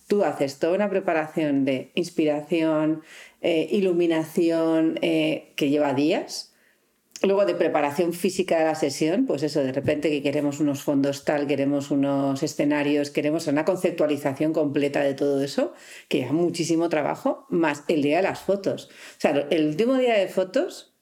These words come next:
yo cuando me fui de aquí, que fueron, o sea, eh, a, a la pobre Alex, que es mi sobrina, que es la que posó, la modelo, yo creo que nos fuimos todos a poner los pies en alto <laughs> cuando salimos de aquí. O sea, fueron cuatro horas y media de fotos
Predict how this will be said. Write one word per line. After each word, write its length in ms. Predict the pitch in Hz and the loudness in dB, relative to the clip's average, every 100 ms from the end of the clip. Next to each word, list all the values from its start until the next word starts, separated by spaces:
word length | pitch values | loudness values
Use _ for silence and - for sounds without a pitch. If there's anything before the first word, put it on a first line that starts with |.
| _ _ _ _ - | _ _ _ _ -2
yo 180 | 165 349 | 0 2
cuando 240 | 226 254 | 2 2
me 100 | 196 | 0
fui 220 | - 196 | 2 2
de 80 | 202 | 4
aquí, 320 | 202 147 135 | 2 0 -2
que 100 | 156 | -4
fueron, 480 | 139 170 156 135 127 | -2 2 2 2 -4
o 60 | - | -4
sea, 420 | 165 139 135 135 | -2 0 0 -2
eh, 260 | 165 156 147 | -2 0 0
a, 100 | 143 - | -4 -4
a 100 | 165 | -2
la 140 | 147 143 | 0 0
pobre 300 | 165 185 196 | 0 2 2
Alex, 340 | 180 220 262 | 2 0 -2
que 100 | - | -6
es 80 | 160 | -4
mi 100 | 156 | -2
sobrina, 440 | 156 147 160 160 | 0 0 0 0
que 80 | 147 | -2
es 80 | 143 | 0
la 140 | 151 | -2
que 440 | 143 151 143 139 135 | 0 0 2 0 0
posó, 520 | 160 143 - 185 349 - | -2 -2 0 -2 -2 -2
la 260 | 175 147 143 | 0 0 0
modelo, 500 | 143 139 165 269 - _ _ _ _ | 0 0 0 -2 -8 _ _ _ _
yo 80 | 180 | 0
creo 80 | 202 | 2
que 60 | 247 | 0
nos 80 | 233 | 0
fuimos 300 | 220 214 214 | 0 0 0
todos 200 | 214 233 | 0 2
a 80 | 175 | 0
poner 140 | 175 | 0
los 140 | 190 | 0
pies 200 | 190 196 | -2 -2
en 80 | 185 | 0
alto 320 | 143 190 - | 0 -2 -4
<laughs> 20 | - | 0
cuando 220 | 202 220 | 2 2
salimos 720 | 208 220 247 277 339 - - | 2 0 2 2 2 -2 0
de 80 | 254 | 0
aquí. 360 | 220 262 220 - | 0 -2 -4 -10
O 380 | - - - - | -12 -12 -14 -2
sea, 180 | 170 | 0
fueron 260 | 160 196 254 | 2 0 0
cuatro 280 | 214 202 240 | 0 0 0
horas 160 | 269 - | -2 -2
y 140 | 180 | 0
media 280 | 185 214 247 | 0 0 0
de 80 | 190 | -2
fotos 580 | - 180 294 381 - | -4 -4 -4 -6 -12